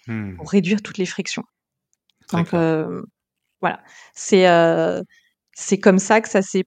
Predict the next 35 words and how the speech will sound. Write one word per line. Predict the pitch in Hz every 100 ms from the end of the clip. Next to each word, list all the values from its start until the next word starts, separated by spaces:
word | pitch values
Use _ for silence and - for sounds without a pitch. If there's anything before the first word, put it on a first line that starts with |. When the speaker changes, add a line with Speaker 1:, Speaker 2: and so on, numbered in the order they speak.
| -
Speaker 2:
passé | 190 - 208
pour | 185
nous, | 175 233 - 202
euh, | 170 165
qu'on | 165 170
a | 170
identifié. | 170 170 175 - - - - -
Mais | 190
je | -
pense | 269
que | 254
dans | 196 190
ton | 202 196
cas, | - 175 - _ _ _ _ -
euh, | 185 175 175 175 180
quand | 180
tu | 175 190
as | 185 180 180
monté | 170 180 202
Growth | 165 180 -
Hiring, | 180 175 262 320 -
bah, | 185 -
t'as | - - -
aussi | 214 208 - 254 285 254 214
identifié | 196 190 190 - 190 - 226 254 - _ _ _ -
une | 190
douleur | 180 185 190 254 294 -
et | 190
créé | - - 233 233
une | 196 196 202
offre | 247 - 233
autour | 214 233
de |
cette | - 180
douleur | 214 175 -